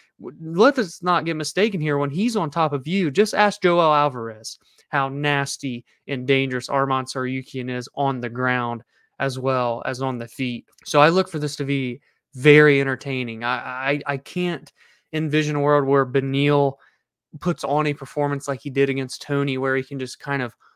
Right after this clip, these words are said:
hold Arman down and not let him up. I, I can't see that being possible for Beneil. Beneil may have to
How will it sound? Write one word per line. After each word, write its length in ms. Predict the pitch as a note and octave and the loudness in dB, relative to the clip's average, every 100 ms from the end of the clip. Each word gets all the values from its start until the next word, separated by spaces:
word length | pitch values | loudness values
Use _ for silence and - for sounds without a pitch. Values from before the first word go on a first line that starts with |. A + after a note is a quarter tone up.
| _ | _
hold 320 | - D3+ D3 | 6 8 8
Arman 460 | C#3 C#3 C#3 C3+ C3 | 6 4 2 -2 -2
down 280 | C3+ C3+ B2+ | -2 -2 -4
and 100 | B2+ | -4
not 220 | B2 B2+ | -4 -2
let 160 | B2+ | -2
him 120 | B2+ B2+ | -2 -4
up. 180 | A#2+ | -6
I, 220 | - C3 B2+ | -6 -6 -4
I 140 | C3+ | -6
can't 340 | - D3+ D3 | -6 -6 -6
see 160 | - D3 | -6 -4
that 240 | C3 B2 B2+ | -2 -4 -4
being 400 | C3+ C3+ B2+ - _ _ - | -4 -4 -8 -12 _ _ -4
possible 520 | D3 D3 C#3+ C3 B2 | 0 0 -2 -4 -2
for 160 | C#3 | -2
Beneil. 380 | B2+ B2+ B2 A#2 | -4 -4 -4 -4
Beneil 320 | B2+ D3+ F#3+ | -2 0 0
may 320 | D#3+ D#3 F#3 F3+ | 0 0 0 0
have 320 | F3+ F#3 - | 0 -2 -4
to 500 | - G3+ F3 C3+ | -4 -2 0 -2